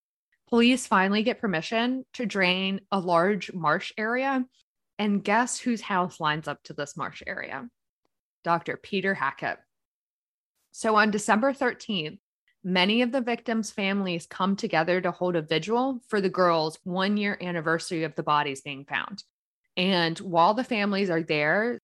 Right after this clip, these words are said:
people are searching for Shannon's remains in that marsh area. Shannon's mom, Mary, was there, and they actually took her onto Doctor Peter Hackett's back porch so that she could have a better view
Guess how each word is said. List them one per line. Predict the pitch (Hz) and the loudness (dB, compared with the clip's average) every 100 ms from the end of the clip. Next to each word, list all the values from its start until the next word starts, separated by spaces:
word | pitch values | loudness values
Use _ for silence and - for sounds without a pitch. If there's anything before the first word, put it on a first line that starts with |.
| _ | _
people | - 208 214 | -4 -2 2
are | 196 185 | 2 2
searching | - 165 170 190 190 | 0 -2 -2 -2 -4
for | - 190 165 | -2 -4 -2
Shannon's | - 165 160 165 | 0 0 0 -4
remains | 160 160 151 156 151 - | -4 -2 -2 -2 -6 -10
in | 185 185 | -6 -2
that | 160 151 | 2 2
marsh | 156 139 147 - | 2 -2 -2 -4
area. | 151 143 135 - - - _ _ _ _ _ - | -8 -8 -6 -6 -8 -12 _ _ _ _ _ -12
Shannon's | - 214 233 247 | -2 0 2 0
mom, | 226 196 165 | 2 2 2
Mary, | 151 160 190 214 | 2 2 2 2
was | 220 214 | 0 -2
there, | 226 220 226 240 - | -2 0 0 0 -2
and | 185 170 | -4 -2
they | 170 - | -4 -2
actually | 185 - 247 233 226 208 | -2 -2 -6 -2 -2 -2
took | - - 202 | -6 -4 -4
her | - 175 170 175 _ _ _ _ | 0 0 0 -4 _ _ _ _
onto | 151 170 190 214 | 2 2 0 -4
Doctor | 190 160 - 185 | 0 0 0 -4
Peter | 190 170 151 | -2 -2 0
Hackett's | - 160 185 - | -2 -2 -6 -4
back | 147 143 - | 0 0 -2
porch | - 147 254 - - _ _ _ | -6 -4 -4 -6 -16 _ _ _
so | - 196 | -2 2
that | 175 - | 2 2
she | - 170 | -2 -4
could | 160 190 | -4 -2
have | 165 165 | -2 -2
a | |
better | 156 175 185 156 | 0 2 2 0
view | 147 170 165 160 139 135 | -4 0 2 2 0 -6